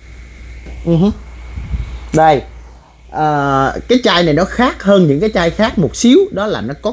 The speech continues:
cái vòng cổ ở trên cái, cái, cái, cái vòng ở trên cái cổ chai. Đó, gồm có hai viên,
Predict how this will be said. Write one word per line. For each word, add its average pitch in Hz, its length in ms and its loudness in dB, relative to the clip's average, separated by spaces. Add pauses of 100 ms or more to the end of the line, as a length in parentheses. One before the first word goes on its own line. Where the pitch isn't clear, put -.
cái 262 100 -4
vòng 127 380 -2
cổ 107 300 4 (360)
ở 120 160 0
trên 151 680 0
cái, 214 140 -16
cái, 202 140 -2 (120)
cái, 185 100 0 (160)
cái 196 100 2
vòng 117 240 2
ở 127 60 4
trên 151 140 2
cái 175 140 0
cổ 117 260 4
chai. 151 320 2 (320)
Đó, 151 280 2
gồm 117 300 2
có 190 160 2
hai 196 440 4
viên, 180 440 2